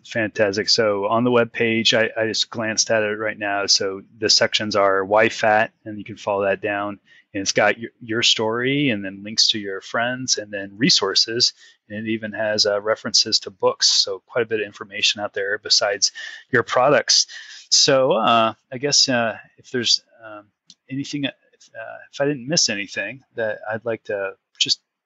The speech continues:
appreciate you spending your time telling us your story. I think that's what helps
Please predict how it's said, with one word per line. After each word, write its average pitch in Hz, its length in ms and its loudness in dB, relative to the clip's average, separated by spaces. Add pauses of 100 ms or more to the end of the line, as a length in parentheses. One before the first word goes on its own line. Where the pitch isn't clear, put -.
(260)
appreciate 120 480 -2
you 113 180 -4
spending 113 380 -2
your 104 100 -6
time 113 320 0
telling 113 260 -2
us - 160 2
your 98 80 -4
story. 113 560 2
I 107 60 -4
think 107 240 -8 (100)
that's 110 280 0
what 104 240 0 (500)
helps - 580 2